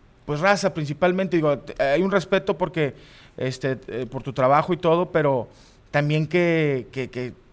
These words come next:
pues, que sea raza. Digo, a final de cuentas somos regios, así somos nosotros.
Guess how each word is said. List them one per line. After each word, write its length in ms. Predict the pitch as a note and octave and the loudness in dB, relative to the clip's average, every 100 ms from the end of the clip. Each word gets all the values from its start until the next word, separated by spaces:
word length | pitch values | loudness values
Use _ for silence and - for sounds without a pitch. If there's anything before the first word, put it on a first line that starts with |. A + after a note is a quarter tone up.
| - | -20
pues, 140 | - - | -20 -16
que 100 | E3 | -8
sea 200 | F#3 G3 | -6 -4
raza. 300 | A3 A3 A3 | -4 -4 -2
Digo, 180 | G#3 | 0
a 140 | F#3+ E3+ | 2 2
final 200 | F3+ F#3 | 0 -2
de 60 | |
cuentas 240 | G3+ G3+ G3 | -2 -4 -4
somos 320 | G3+ G3+ F3 | -2 -2 -2
regios, 360 | F3 F3+ G3+ F3 | -4 -4 -6 -8
así 140 | E3 | -8
somos 240 | F3 F3+ | -6 -6
nosotros. 420 | E3+ D3+ D#3+ D#3+ | -6 -8 -8 -12